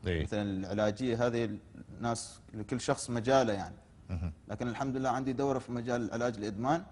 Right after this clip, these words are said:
Speaker 1: مم.
Speaker 2: ومرشد إدمان. فعندي أساليب وعندي طرق الحمد لله اللي تعلمتها واكتسبتها من خب-، من خلال تجربتي الشخصية ومن خلال تجربة مشاركتي ومعاشرة
Speaker 1: مم.
Speaker 2: المدمنين زملائي الإخوان الثانيين.
Speaker 1: مم.
Speaker 2: الحمد لله اكتسبت منهم خبرات كثيرة يعني.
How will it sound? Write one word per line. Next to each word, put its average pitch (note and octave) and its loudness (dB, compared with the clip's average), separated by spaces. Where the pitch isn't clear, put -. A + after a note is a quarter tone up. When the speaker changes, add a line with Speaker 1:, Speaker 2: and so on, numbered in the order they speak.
Speaker 1:
مم. F2 -4
Speaker 2:
ومرشد G#2 -4
إدمان. A#2 -2
فعندي A#2+ 2
أساليب A2 0
وعندي A#2 -4
طرق A#2+ -4
الحمد A2+ -6
لله A2+ 0
اللي G#2+ -2
تعلمتها A2 -2
واكتسبتها A2 -4
من G#2 -2
خب-، G2+ -10
من F#2+ -8
خلال G#2+ 2
تجربتي A2+ -2
الشخصية G#2+ -4
ومن G2+ -4
خلال G#2 -4
تجربة G#2 -8
مشاركتي G#2+ -2
ومعاشرة G2 -2
Speaker 1:
مم. - -10
Speaker 2:
المدمنين G2+ -2
زملائي G#2 2
الإخوان G#2 -4
الثانيين. A2 -2
Speaker 1:
مم. F2 -4
Speaker 2:
الحمد C3 -2
لله C3 0
اكتسبت A#2+ -4
منهم B2+ -2
خبرات A#2+ 0
كثيرة B2 -2
يعني. F2+ -6